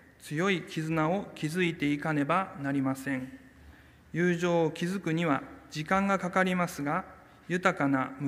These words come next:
報いを受けます。このように、交わりは偶然には起こらない。私たちは友情を築くの、築くのには努力が必要である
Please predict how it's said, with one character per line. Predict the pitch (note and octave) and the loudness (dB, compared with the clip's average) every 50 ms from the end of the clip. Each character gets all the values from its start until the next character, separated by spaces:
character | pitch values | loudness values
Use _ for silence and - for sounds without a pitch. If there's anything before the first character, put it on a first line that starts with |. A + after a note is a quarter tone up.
| C3+ - | -4 -2
報 | F3+ F3+ | -2 0
い | E3+ D3 E3 | 0 0 0
を | F#3+ F3+ | 0 -2
受 | C#3+ C#3 - | -2 -4 -4
け | C3+ B2+ | -6 -6
ま | C3 B2+ B2+ | -6 -8 -8
す。 | - - - - - - - - - - - - - - - _ - - - - - - - _ _ _ - _ _ _ - - - _ - - _ - - - - - - - - _ | -10 -10 -12 -12 -18 -20 -20 -20 -20 -20 -20 -20 -20 -20 -20 _ -20 -20 -20 -20 -20 -20 -20 _ _ _ -20 _ _ _ -20 -20 -20 _ -20 -20 _ -20 -20 -20 -20 -20 -20 -20 -16 _
こ | - E3+ | -2 0
の | F3 F3+ | 2 4
よ | F3+ F3+ D#3+ | 4 4 4
う | D3 | 4
に、 | C#3 C#3 D#3 F#3 G3+ - - - - - - - - - - - | 4 4 2 0 -2 -4 -8 -16 -20 -20 -20 -20 -20 -18 -6 -2
交 | D3 D3+ D3+ D#3+ F3+ | 0 0 2 2 6
わ | F#3+ G3 F#3 | 6 8 8
り | F3 | 8
は | F3 F3 F3+ G3 G3 - - - - - - - | 6 4 4 2 0 -2 -8 -14 -16 -18 -12 -2
偶 | D#3 D#3+ F#3+ G#3 G3 | 0 2 2 4 4
然 | G#3 A3 A3 A3 A3 | 2 2 4 6 6
に | A#3 A#3+ | 6 8
は | A#3 F3 C#3 - - - - - - - | 6 6 4 2 -2 -8 -14 -18 -12 -10
起 | C#3+ C3+ | -10 -4
こ | - E3+ F3 | 2 4 6
ら | F#3 F#3 | 6 6
な | F#3 E3 C#3 B2+ | 6 4 4 2
い。 | - - - - - - - - - - - - - - - - | 0 -4 -12 -16 -20 -20 -20 -20 -20 -20 -20 -20 -20 -20 -14 -10
私 | - D3+ D#3 F3+ E3+ - | -8 0 2 2 2 2
た | - - D3 C#3+ | 0 -2 -4 -4
ち | - C#3 | -2 0
は | D3 D#3+ F3 F3 F3 - - - - | 2 2 2 2 -2 -8 -14 -8 -2
友 | C#3+ E3 F#3+ G3 | 0 2 2 2
情 | F3+ - G#3 G3 G3 F#3+ F#3 | 2 2 2 2 4 2 0
を | F3+ | -2
築 | F#3 - F3 E3+ F#3+ G#3+ | -2 -2 -4 -2 -2 -4
く | - - F#3+ | -4 -2 -2
の、 | E3+ F3 F3+ F3 E3 - - | 0 0 0 -2 -4 -6 -8
築 | - F3+ F#3 G#3+ G#3+ | -10 -6 -6 -6 -4
く | - F3 | -2 0
の | E3 D3 | 0 2
に | D3 E3+ G3 | 2 2 2
は | E3 D3 D3+ D#3 - - - - - | 2 0 0 -2 -4 -10 -18 -16 -4
努 | - E3+ | -2 2
力 | G#3+ B3+ B3 - - E3 | 4 4 4 2 2 0
が | C#3+ C3 A#2+ - - - - | 0 0 -2 -2 -6 -10 -16
必 | - - - - - D3+ | -20 -20 -20 -12 -8 -6
要 | D3+ D3 D3 | -4 -4 -2
で | C#3+ D3 | -2 -2
あ | C#3+ C#3 C#3 | -2 -2 -2
る | C3 C3 | -4 -6